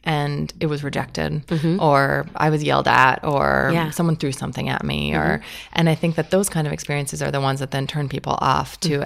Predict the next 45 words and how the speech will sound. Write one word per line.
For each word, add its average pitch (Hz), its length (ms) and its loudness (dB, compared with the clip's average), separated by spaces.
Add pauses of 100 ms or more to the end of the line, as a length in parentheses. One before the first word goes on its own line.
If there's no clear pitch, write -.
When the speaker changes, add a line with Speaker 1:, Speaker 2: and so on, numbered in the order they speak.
Speaker 1:
ever, 139 540 0
that 143 280 -4
shuts - 240 -2
people 127 220 -6
down, 123 340 2
and - 100 -6
Speaker 2:
Yes. 165 240 0
Speaker 1:
they 135 80 -4
say, 143 40 -2
"Well, 135 160 -2
forget 135 320 -2
it. 143 140 -4
I, 139 240 -4
I 143 100 -2
tried 151 200 2
to - 40 -14
put - 80 -6
myself 156 300 -2
out 143 160 0
there. - 120 -4
I - 60 -4
tried 143 360 -2
and 71 140 -4
it 101 80 -6
didn't - 240 -8
work." 73 360 -6 (300)
What 180 140 4
would 175 140 0
you 165 80 -2
say 135 300 -6 (200)
there? 131 280 -2 (260)
Speaker 2:
Well, 202 160 6
for 180 180 2
one, 208 300 6
I 170 120 6
would 165 120 2
say 151 460 4 (100)
expand 170 400 2
your 156 100 0
capacity 151 720 0
so 156 260 2
that 147 420 -4
you 160 220 0
don't 151 440 -2
shift - 640 0